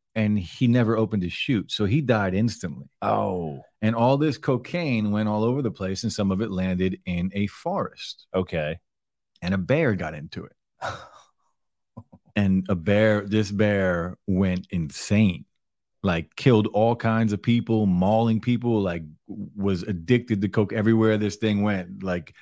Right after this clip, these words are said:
Speaker 1: if you had cocaine on you, it's coming after you.
Speaker 2: Uh, this, this, this bear went on a coke binge.
Speaker 1: And he went on a coke binge. Yeah.
Speaker 2: <laughs> Oh my
Speaker 1: Now,
Speaker 2: God.
Speaker 1: I, I, I believe in real life the bear died of an overdose.
Speaker 2: Okay.
Speaker 1: In the movie, the bear doesn't die.
Speaker 2: Okay.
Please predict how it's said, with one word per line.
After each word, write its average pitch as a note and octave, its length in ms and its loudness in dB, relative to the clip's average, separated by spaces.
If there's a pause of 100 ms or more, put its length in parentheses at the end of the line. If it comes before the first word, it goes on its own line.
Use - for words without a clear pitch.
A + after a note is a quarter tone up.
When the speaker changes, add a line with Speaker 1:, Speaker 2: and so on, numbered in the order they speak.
(140)
Speaker 1:
if F#2 120 -4
you B2 100 8
had C#3 160 6
cocaine D3+ 360 4
on D3+ 180 4
you, D3+ 160 2
it's A2+ 100 0
coming G#2+ 320 2
after G2 300 -2
you. E2+ 180 -4 (500)
Speaker 2:
Uh, G2 140 4
this, G2+ 140 0
this, A#2 300 2
this A#2+ 180 2
bear A2+ 180 6
went G2+ 180 2
on D#2+ 60 -6
a D#2+ 60 -10
coke G#2+ 300 0
binge. D#2 280 -2
Speaker 1:
And G#2 80 6
he A2+ 80 8
went A#2 180 4
on G#2+ 100 2
a G2+ 40 -2
coke G2+ 320 0
binge. E2 300 -4 (420)
Yeah. G2 320 2
Speaker 2:
<laughs> - 220 4
Oh E3 60 0
my D#3 40 -2
Speaker 1:
Now, D3+ 340 6
Speaker 2:
God. - 120 -10 (100)
Speaker 1:
I, C#3 100 2
I, C#3 260 0 (120)
I B2+ 100 0
believe C3+ 540 4
in A#2 100 4
real A#2+ 220 4
life A2 420 -2
the - 120 -4
bear G2+ 240 0
died F#2+ 320 0
of E2+ 100 -4
an F2 80 -2
overdose. - 580 -10
Speaker 2:
Okay. G2 360 0
Speaker 1:
In A2+ 140 6
the A2+ 80 4
movie, A#2+ 560 4
the F#2 100 0
bear F#2 240 0
doesn't D#2+ 260 -6
die. D#2 180 -10 (400)
Speaker 2:
Okay. G2+ 380 0